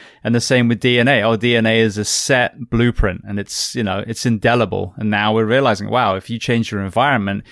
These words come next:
you can actually change your D N A. So then you extrapolate that to generations, especially the way you described it. Absolutely. If, if there's,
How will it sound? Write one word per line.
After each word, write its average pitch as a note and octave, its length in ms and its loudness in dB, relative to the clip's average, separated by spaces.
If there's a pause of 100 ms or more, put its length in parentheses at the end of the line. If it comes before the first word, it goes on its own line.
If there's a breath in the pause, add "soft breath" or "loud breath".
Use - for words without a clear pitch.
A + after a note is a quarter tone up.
(260 loud breath)
you A#2 140 -2
can A#2+ 160 0
actually A#2+ 300 -2
change D3 300 -2
your G#2 80 0
D F2 200 -8
N F#2 120 -8
A. F#2+ 200 -12 (300 soft breath)
So - 140 -8
then B2 300 2
you A#2 320 2
extrapolate A2 720 0
that G#2 320 -2
to G2+ 540 -4
generations, G#2+ 880 -2
especially C3+ 420 -2
the A2+ 100 -2
way A2 120 0
you G#2+ 120 -2
described G2+ 540 -2
it. G2+ 240 -6 (500 soft breath)
Absolutely. B2 680 -4
If, - 140 -10
if A2+ 160 -6
there's, C3 320 2